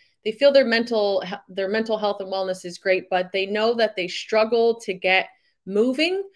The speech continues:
and they know that they struggle to stay on that nutrition plan. So that person is looking for someone who is an expert in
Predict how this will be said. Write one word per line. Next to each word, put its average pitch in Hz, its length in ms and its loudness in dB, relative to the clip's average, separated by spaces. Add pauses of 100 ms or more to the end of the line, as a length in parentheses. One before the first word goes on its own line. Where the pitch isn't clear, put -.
(220)
and 226 160 0
they 220 80 4
know 214 240 2
that 220 200 0
they 185 120 -4
struggle 196 460 -2
to 190 120 -14
stay 190 220 -4
on 185 160 -4
that 170 160 -8
nutrition 170 520 -10
plan. 156 360 -14 (340)
So 220 460 4
that 214 260 2
person 240 340 -2
is 208 120 -4
looking 208 380 -2
for 202 120 -6
someone 196 520 -8
who 208 160 -4
is 185 200 -4
an 180 180 -10
expert 196 600 -4
in 180 400 -4